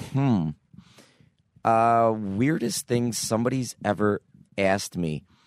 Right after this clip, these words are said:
Um, all right, I don't know if this is weird. I guess it's weird, rude, whatever you wanna call it. When I was teaching in Baltimore, um, this would have been back in two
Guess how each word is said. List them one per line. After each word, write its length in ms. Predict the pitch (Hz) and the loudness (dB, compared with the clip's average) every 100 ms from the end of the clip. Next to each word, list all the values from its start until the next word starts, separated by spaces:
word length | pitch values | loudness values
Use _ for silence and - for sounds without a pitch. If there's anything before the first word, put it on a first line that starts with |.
| _ _ _ _ _ | _ _ _ _ _
Um, 760 | 113 113 113 113 117 117 113 104 _ _ _ _ _ _ _ _ _ _ _ _ _ _ - | 0 2 4 4 2 0 -4 -8 _ _ _ _ _ _ _ _ _ _ _ _ _ _ -2
all 80 | 214 | 2
right, 220 | 147 139 - | 0 0 -2
I 80 | |
don't 180 | 208 208 | 0 2
know 140 | 165 151 | 2 2
if 80 | - | 0
this 200 | 143 127 | -2 0
is 160 | 107 104 - | -2 -2 -4
weird. 580 | 117 107 127 143 147 143 | -4 0 2 4 2 0
I 100 | 180 | 0
guess 200 | 247 - | 0 -2
it's 160 | 160 131 | -4 -4
weird, 600 | 127 143 156 156 151 143 | 0 2 2 2 0 -2
rude, 540 | 123 117 135 143 143 | -2 0 2 2 2
whatever 320 | 131 127 139 143 | 2 2 2 4
you 100 | 135 | 2
wanna 180 | 131 120 | 0 0
call 320 | 123 120 120 | 0 2 2
it. 80 | 107 | 0
When 120 | 120 | 0
I 80 | 120 | 2
was 140 | 156 | 2
teaching 360 | - 156 151 156 | -2 -4 -2 0
in 120 | 127 | 0
Baltimore, 680 | 92 113 127 127 107 98 92 - - - - _ - | 2 2 2 0 2 2 2 -4 -20 -20 -20 _ -2
um, 560 | 110 104 101 101 92 - _ _ - | 2 2 2 -2 -4 -8 _ _ -4
this 200 | 113 - | -2 0
would 100 | 120 | 2
have 60 | 113 | 2
been 160 | 117 | 2
back 400 | 110 110 107 - _ | 2 2 0 -2 _
in 680 | 120 110 107 107 104 104 104 | 0 0 0 0 0 0 -2
two 160 | - | -4